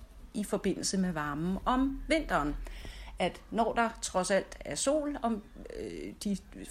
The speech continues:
få dage om året, øh, eller i vinterperioden og efterårsperioden og så videre, at solen alligevel skinner, så, så varmer det jo også min lejlighed op. Desuden bor jeg på anden sal. Der er så ikke nogen over mig. Det er, øh,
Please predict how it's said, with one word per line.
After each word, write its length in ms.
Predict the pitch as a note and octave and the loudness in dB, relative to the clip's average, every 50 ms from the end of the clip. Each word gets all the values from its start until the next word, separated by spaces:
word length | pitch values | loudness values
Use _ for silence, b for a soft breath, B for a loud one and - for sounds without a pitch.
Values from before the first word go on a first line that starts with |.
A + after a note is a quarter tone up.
| - - - | -12 -2 4
få 280 | - A#3 G#3+ - - - - | 6 6 6 6 4 0 2
dage 340 | F#3+ E3+ F3 F#3+ G3+ A3 - | 2 4 4 4 4 4 4
om 200 | F#3 F#3+ F3 D#3 | 2 2 2 2
året, 520 | E3+ F3+ F3+ - E3+ G3 G3 G3 F#3 F3 | 2 2 2 2 2 4 4 4 4 4
øh, 200 | F3 E3+ E3+ E3 - | 4 2 2 2 2
eller 340 | - F3 F3 D3+ D#3+ D#3+ D#3 | 2 2 2 4 4 4 4
i 340 | - F#3 F#3+ F3 E3+ F3 - | 2 2 2 2 2 0 2
vinterperioden 760 | F3+ G#3 G3 - G#3 G3+ G#3+ G3+ F#3+ F#3+ F#3 F#3 F#3 F#3+ G3 G3 | 2 2 2 2 2 2 2 2 4 4 4 6 6 6 4 4
og 760 | E3 E3+ F3 F3 E3+ E3 D#3+ D#3+ D#3+ E3 D#3+ - - - - | 4 4 4 4 4 2 2 2 2 0 -2 -2 -2 0 0
efterårsperioden 720 | F3+ - - G#3+ F#3+ F#3 - - A3 G3 F#3+ F#3+ F#3 F#3+ | 0 2 4 2 2 2 2 0 2 2 4 4 4 2
og 80 | F#3+ F#3 | 2 2
så 80 | - F#3+ | 2 2
videre, 300 | E3+ F3 F#3 G3 F#3 C#3 | 4 4 6 6 6 6
at 100 | F3+ - | 4 4
solen 300 | - - F3+ - - F3+ | 4 4 2 0 0 -2
alligevel 340 | F3 F3 F3 E3+ F3 - | 0 0 0 2 2 2
skinner, 380 | - - - C4 C4+ C4 C4+ C4+ | 2 2 4 4 2 2 2 0
så, 240 | - - - G3+ G3 - - | 2 2 2 0 -2 -4 -2
så 160 | - - - | -2 0 2
varmer 300 | G3 G3+ F3+ F#3+ A3 A#3+ | 4 4 4 4 4 4
det 100 | A#3+ A3 | 4 4
jo 80 | G3+ F#3 | 4 4
også 180 | F3+ - F#3+ - | 4 2 2 0
min 80 | G#3+ G3 | 0 0
lejlighed 440 | F3+ D3 C#3 D#3 F3 F#3+ F#3 F#3+ - | 2 2 2 2 2 2 0 0 2
op. 220 | - C#3+ C#3+ - - B B B B B B B B B B B - | 2 0 -2 -2 -6 B B B B B B B B B B B 6
Desuden 400 | C4+ C4 - D4 D4 D#4 D#4 D4+ | 8 8 10 12 12 12 12 12
bor 140 | C4+ A#3 | 10 10
jeg 160 | F3+ E3 G3 - | 10 8 6 6
på 120 | - G3 F#3 | 8 8 8
anden 300 | - F#3+ F3+ G#3+ B3 C#4+ | 10 8 8 8 8 8
sal. 420 | - - B3 A3+ G#3+ - - A#3 - - - | 8 8 6 4 2 2 -2 -4 -4 0 2
Der 60 | - | 2
er 60 | F#3 | 4
så 160 | F#3+ - A3 | 6 6 6
ikke 160 | G3+ A#3 A#3+ | 6 6 6
nogen 160 | B3 G#3 G3+ F#3 | 4 4 4 6
over 300 | - F3 F3 - - A3+ | 6 6 6 6 4 4
mig. 200 | A3+ G#3+ G#3+ G#3+ | 4 2 2 2
Det 200 | G#3 G3 F#3+ F#3+ | 2 2 4 4
er, 300 | F#3+ F#3+ G3 G3+ G#3 G3+ F#3 | 6 4 4 4 4 2 2
øh, 420 | E3+ E3 E3 D#3+ D#3+ D#3 D#3 D#3 | 2 0 0 0 0 0 0 -2